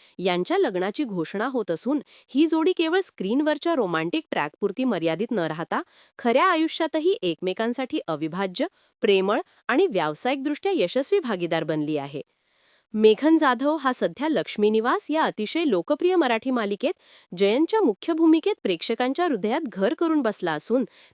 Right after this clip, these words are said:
त्याच्या या भूमिकेने त्याला घराघरांमध्ये ओळख मिळवून दिली आहे.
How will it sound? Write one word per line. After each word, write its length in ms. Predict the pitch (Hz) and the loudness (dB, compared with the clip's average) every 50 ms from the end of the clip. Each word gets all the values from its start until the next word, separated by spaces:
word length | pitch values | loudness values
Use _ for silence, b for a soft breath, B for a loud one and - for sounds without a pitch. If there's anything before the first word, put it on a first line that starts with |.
| b | b
त्याच्या 280 | - 196 185 - 320 339 | -2 -2 0 0 0 0
या 160 | 370 349 339 349 | 0 2 0 2
भूमिकेने 500 | 330 330 311 311 311 302 320 320 349 370 | 2 4 4 4 2 2 2 0 0 0
त्याला 220 | 359 285 269 254 | 0 0 -2 -2
घराघरांमध्ये 720 | 226 202 185 180 175 175 185 180 185 185 185 180 185 254 | -2 -2 -2 -2 -2 -2 -2 -2 -2 0 0 0 0 0
ओळख 300 | 349 320 214 185 220 - | 0 2 2 2 2 2
मिळवून 280 | 254 214 185 175 170 175 | 0 0 2 2 0 0
दिली 200 | 160 156 151 151 | -2 -4 -6 -6
आहे. 260 | 143 143 135 156 135 | -8 -8 -10 -10 -12